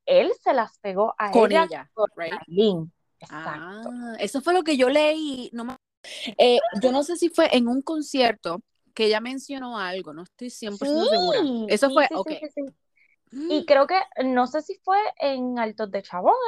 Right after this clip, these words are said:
Speaker 1: en la República Dominicana.
Speaker 2: Eso te iba a decir, yes.
Speaker 1: ¿Verdad?
Speaker 2: Ese fue el último
Speaker 1: Sí,
Speaker 2: concierto
Speaker 1: ay,
Speaker 2: que ella tuvo.
Speaker 1: a diablo. Qué brava, decirlo en la tierra de la otra. <laughs>
Speaker 2: I mean, whatever. La cosa aquí es
Speaker 1: Bueno,
Speaker 2: que
Speaker 1: pero ¿y si le cae,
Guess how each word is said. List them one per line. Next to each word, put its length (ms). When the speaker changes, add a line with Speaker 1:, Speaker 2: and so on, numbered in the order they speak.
Speaker 1:
en 80
la 100
República 400
Dominicana. 520
Speaker 2:
Eso 260
te 100
iba 120
a 40
decir, 260
yes. 360
Speaker 1:
¿Verdad? 200
Speaker 2:
Ese 200
fue 100
el 80
último 240
Speaker 1:
Sí, 20
Speaker 2:
concierto 360
Speaker 1:
ay, 60
Speaker 2:
que 60
ella 120
tuvo. 280
Speaker 1:
a 40
diablo. 840
Qué 160
brava, 560
decirlo 580
en 140
la 140
tierra 320
de 80
la 160
otra. 300
<laughs> 280
Speaker 2:
I 160
mean, 260
whatever. 600
La 220
cosa 320
aquí 180
es 60
Speaker 1:
Bueno, 200
Speaker 2:
que 100
Speaker 1:
pero 140
¿y 40
si 100
le 160
cae, 260